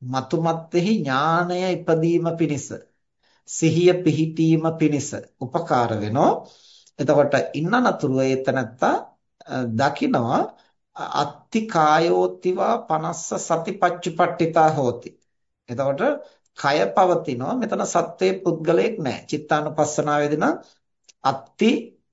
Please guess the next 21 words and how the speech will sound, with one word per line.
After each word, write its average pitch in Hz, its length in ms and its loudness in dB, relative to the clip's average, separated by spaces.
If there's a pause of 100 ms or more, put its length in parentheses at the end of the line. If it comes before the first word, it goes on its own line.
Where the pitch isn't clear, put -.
චිත්තන්තිවා 180 800 4
පනස්ස 165 400 -2 (100)
සතිපච්චුපට්ඨිතා 165 1160 0
හෝති. 143 400 -4 (180)
මෙතන 123 300 -6
සිත 160 340 -4
තියෙනවා, 156 540 0 (160)
එහෙම 160 200 -4
නැතුව 160 260 -2
සත්වයේ 190 520 0
පුද්ගලයෙක් 180 600 0
මෙතන 175 280 -2
නැහැ, 156 280 -2 (320)
ආත්මයක් 160 640 -2
නැහැ, 131 260 -2 (340)
මම 143 260 -4
කියලා 165 340 0
ගත 151 180 0
යුතු 156 280 2
කෙනෙක් 160 360 -4
නැහැ 135 280 -4